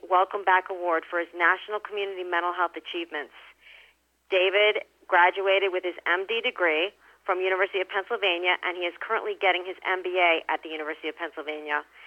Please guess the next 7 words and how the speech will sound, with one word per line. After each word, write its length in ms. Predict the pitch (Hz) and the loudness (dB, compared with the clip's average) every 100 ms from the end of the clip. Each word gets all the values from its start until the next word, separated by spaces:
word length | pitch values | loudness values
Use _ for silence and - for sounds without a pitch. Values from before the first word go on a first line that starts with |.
| - - _ _ _ | -20 -20 _ _ _
And 320 | 175 170 170 170 | 0 4 4 0
he 240 | - 180 175 | -8 -4 -4
is 80 | 180 | -4
a 160 | 175 - - | -6 -6 -4
twenty-first 480 | 185 185 - 185 - | -4 -4 -4 -6 -2
century 400 | 175 170 175 - | -4 -4 -10 -8
scholar. 400 | - 160 156 147 | 2 4 4 0